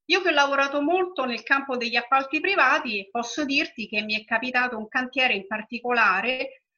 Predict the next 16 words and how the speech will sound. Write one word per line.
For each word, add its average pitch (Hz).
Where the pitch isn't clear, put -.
dove 233
alla 185
classica 254
riunione 247
settimanale 233
tra 190
l'impresa 226
con 254
il 226
team 247
di 240
cantiere 247
e 180
la 196
direzione 247
lavori 330